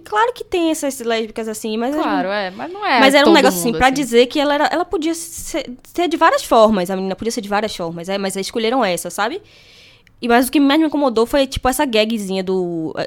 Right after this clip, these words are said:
Speaker 1: do Ana Carolina e ela se aproximando da menina nessa coisa
Speaker 2: Sim.
Speaker 1: do hétero que a gente tava falando, assim, ah, de paquerar o hétero. Eu não gosto muito disso, sabe?
Speaker 2: Como se fosse pra, pra gente identificar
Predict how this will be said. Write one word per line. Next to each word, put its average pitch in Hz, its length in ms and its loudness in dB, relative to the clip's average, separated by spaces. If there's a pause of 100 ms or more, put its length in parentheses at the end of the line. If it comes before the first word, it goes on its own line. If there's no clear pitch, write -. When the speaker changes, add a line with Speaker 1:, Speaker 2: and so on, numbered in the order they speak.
(180)
Speaker 1:
do 185 140 -4
Ana 190 140 -2
Carolina 196 460 2
e 196 120 2
ela 196 140 4
se 214 100 -4
aproximando 208 420 0
da 202 120 4
menina 202 280 0
nessa 240 240 -2
coisa 247 220 0
Speaker 2:
Sim. 202 60 -2
Speaker 1:
do 220 100 4
hétero 202 400 0 (320)
que - 80 -4
a - 20 0
gente 208 80 -6
tava 190 140 0
falando, 185 240 -2
assim, 175 180 -8
ah, 196 200 0
de 185 100 -10
paquerar 185 360 -2
o 180 100 0
hétero. 180 360 -4 (300)
Eu 214 80 -4
não 240 140 -2
gosto 208 260 0
muito 208 120 -2
disso, 180 200 -10
sabe? 247 200 -4 (420)
Speaker 2:
Como 202 180 -8
se 226 140 -6
fosse 208 320 -8
pra, 214 500 -4 (100)
pra 202 160 -4
gente 202 220 -4
identificar 202 760 -6